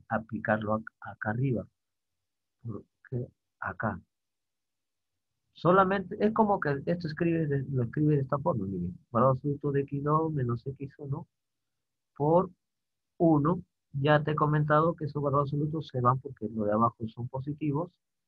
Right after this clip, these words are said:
X uno más uno por X dos más uno. Pero tú acabas de comentar, acabamos de calcular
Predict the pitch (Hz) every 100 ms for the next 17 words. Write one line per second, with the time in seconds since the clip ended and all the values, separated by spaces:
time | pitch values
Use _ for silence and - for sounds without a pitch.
0 | _ _ - 120 117 127 139 131 139 160
1 | - 175 170 - _ _ _ _ _ 104
2 | 104 113 113 127 120 120 131 123 95 -
3 | 95 _ _ _ _ _ _ _ 135 139
4 | 151 - _ _ 220 226 214 196 190 190
5 | 175 180 180 185 180 185 175 170 180 170
6 | 135 160 160 151 151 175 175 180 175